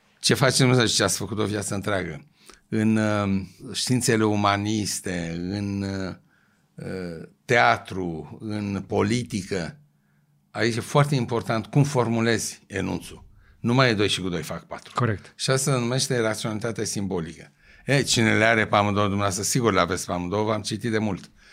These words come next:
Speaker 1: Le aveți pe amândouă, de-aia puteți
Speaker 2: Mi-e
Speaker 1: să
Speaker 2: frică.
Speaker 1: faceți.
Speaker 2: Nu, vă spun serios.
Speaker 1: Nu, nu.
Speaker 2: Nu, nu mi-am mai făcut de mult. Mi-am
Speaker 1: Păi
Speaker 2: mai
Speaker 1: nu
Speaker 2: făcut.
Speaker 1: contează nivelul.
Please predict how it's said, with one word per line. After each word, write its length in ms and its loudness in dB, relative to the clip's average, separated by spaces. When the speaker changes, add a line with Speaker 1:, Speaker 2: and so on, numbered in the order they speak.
Speaker 1:
Le 80 -2
aveți 180 2
pe 60 -2
amândouă, 260 0
de-aia 200 4
puteți 260 0
Speaker 2:
Mi-e 80 2
Speaker 1:
să 60 -2
Speaker 2:
frică. 180 2
Speaker 1:
faceți. 260 -4
Speaker 2:
Nu, 240 2
vă 120 6
spun 140 2
serios. 260 4
Speaker 1:
Nu, 160 2
nu. 100 -4
Speaker 2:
Nu, 120 8
nu 100 8
mi-am 120 10
mai 100 10
făcut 180 4
de 60 6
mult. 240 6
Mi-am 160 4
Speaker 1:
Păi 80 6
Speaker 2:
mai 80 6
Speaker 1:
nu 60 8
Speaker 2:
făcut. 140 4
Speaker 1:
contează 480 6
nivelul. 640 0